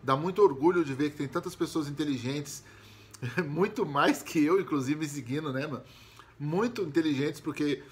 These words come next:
a gente vive numa constante bolha de ignorância, muitas vezes. E eu fiquei muito feliz, mano, tá ligado? Da, da resposta de vocês. E vou aqui ler uma, um dos inscritos, o Fan-,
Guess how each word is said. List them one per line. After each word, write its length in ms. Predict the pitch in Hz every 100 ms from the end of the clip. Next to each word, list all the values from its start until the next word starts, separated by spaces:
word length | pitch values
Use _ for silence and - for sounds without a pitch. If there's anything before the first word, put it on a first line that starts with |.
| - - - _ _ _ _ _ -
a 100 | 135
gente 260 | 127 151 147
vive 360 | 127 147 139 135
numa 180 | 139
constante 680 | 135 143 127 147 156 - 151
bolha 300 | 123 139 151
de 80 | 131
ignorância, 640 | 135 143 127 120 143 131
muitas 340 | 131 131 117
vezes. 380 | 117 127 160 - - - - -
E 60 | 139
eu 80 | 156
fiquei 180 | 156 175
muito 240 | 160 175
feliz, 340 | 247 240 175 147
mano, 260 | 131 110 107
tá 80 |
ligado? 460 | 120 117 135 131 127
Da, 220 | 113 120
da 120 | 123
resposta 460 | 123 131 - 131 127
de 60 | 123
vocês. 560 | 139 143 147 175 185 - - -
E 80 | 160
vou 160 | 160 202
aqui 180 | 196 196
ler 500 | 175 180 185 143 - - -
uma, 960 | 139 147 147 143 139 131 127 120 117 - - - - - -
um 120 | 147
dos 200 | 156 151
inscritos, 500 | 151 - 165 160 143
o 80 | 151
Fan-, 320 | - 175 190